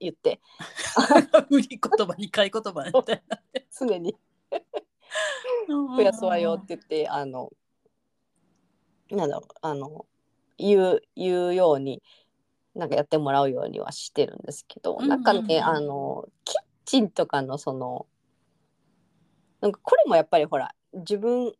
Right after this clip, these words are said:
Speaker 1: 自分がなんかこう、なんていうの？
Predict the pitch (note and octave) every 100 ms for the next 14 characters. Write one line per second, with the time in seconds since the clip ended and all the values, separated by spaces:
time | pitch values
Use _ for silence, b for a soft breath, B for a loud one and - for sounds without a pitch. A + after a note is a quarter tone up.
0 | - G3 A3+ D4+ D#4+ D4+ D4+ D#4 D#4+ D#4
1 | C#4+ - - - - _ _ _ _ _
2 | _ _ _ - G3 E3 C#3 - G#3+